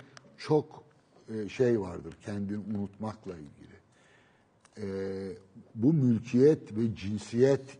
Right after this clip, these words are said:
ilişkileri, e, bizi kendimizden uzaklaştırdığı için biz dışarı yöneliriz ve o metalarda,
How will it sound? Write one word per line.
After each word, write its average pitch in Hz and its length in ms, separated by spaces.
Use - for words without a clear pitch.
ilişkileri, 98 880
e, 98 220
bizi 101 240
kendimizden 113 640
uzaklaştırdığı 110 1200
için 104 340
biz 98 200
dışarı 131 400
yöneliriz 110 880
ve 120 200
o 135 160
metalarda, 104 960